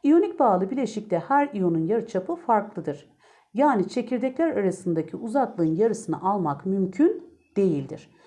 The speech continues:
Bu sebeple anyon ve katyon arasındaki uzaklık uygun bir biçimde dağıtılmaktadır, paylaştırılmaktadır. Mesela burada bir sodyum klorür bileşiğini görüyoruz, iyonik bileşiğini görüyoruz.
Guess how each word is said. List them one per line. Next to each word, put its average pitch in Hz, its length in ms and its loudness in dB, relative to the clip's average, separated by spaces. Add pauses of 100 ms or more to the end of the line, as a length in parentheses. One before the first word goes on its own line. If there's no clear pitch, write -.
(260)
Bu 381 80 4
sebeple 220 840 2
anyon 262 500 4
ve 170 120 0
katyon 285 520 -2
arasındaki 160 680 -4
uzaklık 175 560 -2 (280)
uygun 262 460 4
bir 185 180 -4 (200)
biçimde 190 460 0
dağıtılmaktadır, 170 1200 0 (160)
paylaştırılmaktadır. 185 1300 0 (540)
Mesela 285 440 2
burada 240 320 0
bir 311 120 2
sodyum 277 520 0
klorür 220 560 0 (200)
bileşiğini 165 560 -2
görüyoruz, 147 460 -4
iyonik 185 440 -4
bileşiğini 165 500 -4
görüyoruz. 147 580 -8